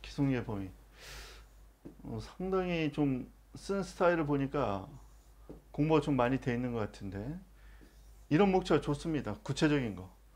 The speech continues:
개정된 조례에 의한 재거부 처분이 가능한지 이런 식으로 써주는 거 아주 좋아요. 뭐 나만 할 데가 없습니다. 요건 절차, 배상금 실시. 자, 앞에서 계속 언급한 것처럼 조문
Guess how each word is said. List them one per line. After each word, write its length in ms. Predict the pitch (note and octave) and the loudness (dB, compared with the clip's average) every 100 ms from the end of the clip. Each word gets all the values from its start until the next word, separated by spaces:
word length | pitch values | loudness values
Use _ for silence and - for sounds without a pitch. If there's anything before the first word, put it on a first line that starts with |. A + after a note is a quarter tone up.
| - - - - | -18 -18 -20 4
개정된 520 | D3 D#3+ E3+ F3 E3+ | 6 6 6 4 4
조례에 300 | - C#3+ D#3 | 2 4 4
의한 400 | D#3 D#3 C3 G#2 | 4 4 4 0
재거부 760 | - D#3 D#3+ D3+ C#3 C3 C#3+ C#3 | 2 6 8 8 4 6 2 0
처분이 340 | E3+ E3 F#3 | 0 0 0
가능한지 500 | D3+ C3 B2+ G2+ G2 - | 2 2 2 -2 -8 -4
이런 260 | B2 B2+ | 0 0
식으로 480 | A2+ A2 G2 G#2+ D#3 | 0 -6 -6 -6 -8
써주는 340 | - E3 D#3+ | -4 -4 -2
거 100 | C#3+ | -2
아주 200 | G#2+ G#2+ | -2 -4
좋아요. 260 | F#2+ G#2 F#2+ - - - - - - - - _ - | -8 -6 -8 -10 -18 -18 -18 -18 -18 -20 -20 _ -8
뭐 560 | A2 C#3+ D#3 D#3+ D3+ B2 | -4 -4 -4 -4 -6 4
나만 260 | C#3 F3 | 6 8
할 100 | F3+ | 6
데가 160 | F3 C#3 | 6 2
없습니다. 460 | A#2+ C#3+ A2 F2+ - - - - - - - - - | 2 -2 -4 -4 -14 -20 -20 -20 -20 -20 -20 -18 -6
요건 260 | C3 C#3+ B2 | -4 -2 -2
절차, 320 | B2+ A#2+ - - - _ - - _ | -2 -4 -12 -20 -20 _ -20 -20 _
배상금 340 | - C3 C#3 B2 | -6 -2 0 -2
실시. 300 | C#3 C3 - - - - - - - | -2 -4 -8 -18 -20 -20 -20 -20 -20
자, 340 | - A2 G#2 - | -4 -2 -2 0
앞에서 520 | C#3 - - F3+ F3 | 0 0 4 4 6
계속 240 | E3+ D#3+ D#3 | 4 4 6
언급한 560 | D3 D#3 D#3+ - D#3 | 6 4 2 2 2
것처럼 380 | D3+ C#3 E3 C#3+ | 2 4 2 2
조문 360 | - D3+ C3 | 4 4 4